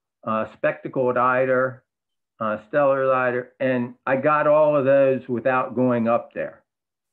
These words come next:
So I didn't think I was gonna pick up anything new up there.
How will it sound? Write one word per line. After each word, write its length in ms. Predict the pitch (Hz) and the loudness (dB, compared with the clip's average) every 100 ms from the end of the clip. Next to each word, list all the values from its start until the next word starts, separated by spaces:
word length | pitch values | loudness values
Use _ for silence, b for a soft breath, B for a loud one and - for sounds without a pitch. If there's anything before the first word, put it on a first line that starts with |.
| _ _ - | _ _ -8
So 140 | 127 123 | 0 2
I 120 | 131 | 2
didn't 240 | 165 147 | 2 0
think 200 | 160 147 | -2 0
I 100 | 139 | 2
was 160 | 131 117 | 2 0
gonna 200 | 135 117 | 0 -2
pick 260 | - 135 135 | -2 -4 -2
up 160 | - | 0
anything 600 | 127 127 - 127 107 101 | 0 -2 -4 -4 -4 -4
new 340 | 110 107 85 82 _ _ | -2 -2 -4 -12 _ _
up 240 | 104 98 - | -8 -8 -6
there. 280 | 76 - | -10 -10